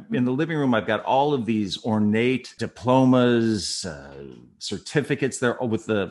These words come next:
Kaiser seal and such. It's all from Vienna, Austria, because he was so renowned. He worked for my great-grandfather, and he ran away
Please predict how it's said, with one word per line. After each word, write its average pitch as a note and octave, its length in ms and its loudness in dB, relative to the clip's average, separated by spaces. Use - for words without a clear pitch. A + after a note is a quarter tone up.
Kaiser A2+ 400 -2
seal A#2+ 500 0
and G#2+ 120 -4
such. A2 260 -6
It's G#2+ 140 -8
all B2+ 280 0
from A#2 320 -6
Vienna, G#2 340 -2
Austria, F2+ 520 -4
because F2+ 300 -10
he G#2 100 -8
was G2 240 -6
so G2 140 -4
renowned. F2+ 400 -4
He E3+ 220 0
worked D3 400 0
for A2+ 460 -2
my G2+ 180 -2
great-grandfather, F#2+ 1080 -6
and G2+ 440 -2
he C#3 500 -2
ran A2+ 460 -2
away A2+ 720 -4